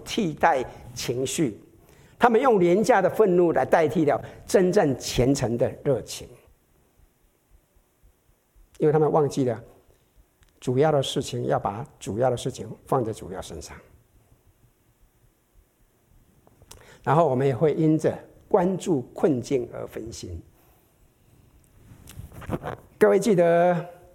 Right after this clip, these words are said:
有一个叫彼得的吗？记不记得彼得的故事？他在水面上看到耶稣基督在水面上行走，记不记得这个精彩的故事？啊，在看到，看到耶稣在水面上行走以后，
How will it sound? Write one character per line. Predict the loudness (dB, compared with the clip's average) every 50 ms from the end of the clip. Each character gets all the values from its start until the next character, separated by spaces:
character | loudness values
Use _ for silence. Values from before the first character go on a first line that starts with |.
| -20 _ -20 -20 -20 -20 _ -2
有 | 0 2
一 | 4
个 | 4 4
叫 | 4 4 4 4 4 2 2 2 0 0 0
彼 | 0 2 2
得 | 2 2 2
的 | 2 2
吗？ | 0 -2 -6 -4
记 | -2 0
不 | 0 0
记 | 0 0
得 | 0 0 -2 -4 -16 -20 _ _ _ _ _ _ _ _ -2
彼 | 0 2
得 | 4 4
的 | 2
故 | 4 2 2 2
事？ | 2 0 0 -2 -4 -16 -20 -20 -20 -20 -20 -16 _
他 | 2 2 4
在 | 4 4 2
水 | 4 4 4 4 6
面 | 4 4 4
上 | 4 4 4 4 2 0 -2 -6 -14 -20 -20 -20 -20 -20 -10 -2
看 | 0 2 4
到 | 4 4 4 4 4
耶 | 4 2 2
稣 | 4 2 0
基 | 2 2 2
督 | 2 2 2 4
在 | 4 2 2 2
水 | 0 0 2 4
面 | 4 4
上 | 2 2 0
行 | 0 -2 -4 -2
走， | -2 -4 -6 -8 -20 _ _ _ _ _ 0
记 | 2
不 | 2 4
记 | 4
得 | 4
这 | 4 2
个 | 0
精 | 0 2 0 2
彩 | 4 2
的 | 2 4
故 | 2 0
事？ | 0 0 -6 -10 -12 -20 -20 _ _ _ 0
啊， | 2 4 4 4 0 -4 -14 -16 -18 -20 -20 -20 -20 -20 -20 -20 -20 -10 2
在 | 4 4 4
看 | 6 4 4 4 6
到， | 4 4 2 0 -4 -8 -10 -10 0
看 | 0 2 4 4
到 | 4 4 4 2 0 -2 -8 -12 -16 -18 -20 -20 _ _ _ 2
耶 | 4 4 4 4
稣 | 2 2 0 2 4
在 | 4 4 2
水 | 4 2 2 4 4
面 | 4 4
上 | 2 2 0
行 | 2 2 2 2 4
走 | 4 2 2
以 | 2 0 2
后， | 0 0 0 -2 -8